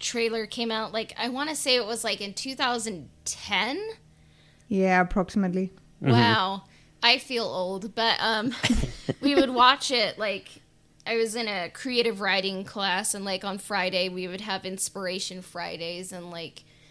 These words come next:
Speaker 1: sometimes the teacher would roll on you, you know, like, according to what, uh, row you were in, or, um, like, what seat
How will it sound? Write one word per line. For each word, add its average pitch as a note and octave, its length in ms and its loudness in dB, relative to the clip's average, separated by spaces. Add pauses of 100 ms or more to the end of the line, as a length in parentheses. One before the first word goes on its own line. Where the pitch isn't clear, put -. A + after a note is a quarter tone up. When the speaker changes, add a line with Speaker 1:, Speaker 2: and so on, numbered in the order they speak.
(300)
Speaker 1:
sometimes G3+ 600 -4
the F#3+ 100 -4
teacher F#3+ 380 -6
would F3+ 180 -4
roll F3 320 -4
on F3 220 -6
you, F3 400 -6 (100)
you G3 160 -4
know, E3 380 -6
like, D3 340 -8 (180)
according F#3 440 -6
to F3+ 80 -8
what, F3 240 -4 (120)
uh, D3+ 400 -8
row F3+ 380 -6
you F#3 240 -8
were F#3 160 -6
in, F3 500 -10 (460)
or, D#3+ 640 -8
um, C#3+ 640 -12 (1200)
like, F3 240 -6
what - 200 -8
seat F#3 360 -2